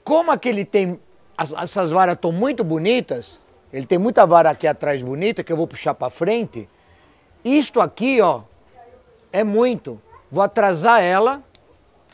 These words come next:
E esse aqui eu deixo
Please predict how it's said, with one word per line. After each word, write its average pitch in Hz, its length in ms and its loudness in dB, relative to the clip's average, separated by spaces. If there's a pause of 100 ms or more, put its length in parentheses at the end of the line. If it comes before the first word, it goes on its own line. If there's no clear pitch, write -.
(1500)
E 175 160 2
esse 240 260 6
aqui 202 540 -4 (180)
eu 196 120 2
deixo 175 500 0